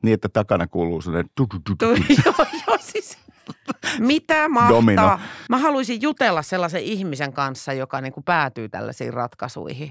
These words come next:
Speaker 1: Joo.
Speaker 2: Et
Speaker 1: Ja, ja tää on siis, nyt, tää on tietysti, nyt me puhutaan kuplasta käsin, koska me ole-,
Speaker 2: Kui?
Speaker 1: te-, o-,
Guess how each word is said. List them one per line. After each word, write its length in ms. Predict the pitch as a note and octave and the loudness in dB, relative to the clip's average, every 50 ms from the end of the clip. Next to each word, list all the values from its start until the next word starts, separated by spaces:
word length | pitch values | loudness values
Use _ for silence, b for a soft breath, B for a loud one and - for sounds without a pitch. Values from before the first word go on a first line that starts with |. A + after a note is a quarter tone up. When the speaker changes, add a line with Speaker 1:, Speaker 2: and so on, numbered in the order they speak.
| - | 0
Speaker 1:
Joo. 180 | A#2+ A2 F2+ E2 - _ _ _ _ _ _ _ _ _ - | 0 2 2 0 -4 _ _ _ _ _ _ _ _ _ -6
Speaker 2:
Et 100 | F2 F2 | -2 -2
Speaker 1:
Ja, 80 | - - - - | -2 -2 -2 -4
ja 60 | - | -2
tää 220 | - C#3 C3+ B2 | 0 2 2 2
on 140 | F#2 C3+ C3+ | 2 2 0
siis, 200 | B2 C3 A#2 A2 - - _ _ - - D3 B B B B B | 0 -2 -4 -4 -6 -16 _ _ -16 -14 -14 B B B B B
nyt, 160 | C3+ C#3+ - _ _ | 2 2 2 _ _
tää 120 | - C3 C3 | 4 4 4
on 60 | C3 | 6
tietysti, 220 | C3+ C#3 - - - - | 4 2 0 0 -2 2
nyt 180 | A#2+ C3+ C#3 E3 | 4 2 2 4
me 100 | B2+ B2 | 2 0
puhutaan 480 | - B2 A#2 A2+ A2+ - G2+ G2 F#2 F2 | 2 2 2 2 4 4 4 4 4 4
kuplasta 540 | - B2 A#2 - - F2 D#2 - - E2+ | 4 4 4 4 2 0 0 0 -4 -6
käsin, 320 | - - F2+ E2+ F2 D#2+ E2 | -2 -2 -2 0 0 -2 -4
koska 260 | E2+ E2+ - - E2+ | -6 -6 -4 -4 -2
me 140 | E2+ D#2+ - - | -2 -2 -4 -4
ole-, 180 | - F#2 F#2+ F2+ | -2 0 2 2
Speaker 2:
Kui? 220 | A3 G#3+ F#3 E3 | 2 2 2 2
Speaker 1:
te-, 100 | - - | 2 2
o-, 80 | - | 4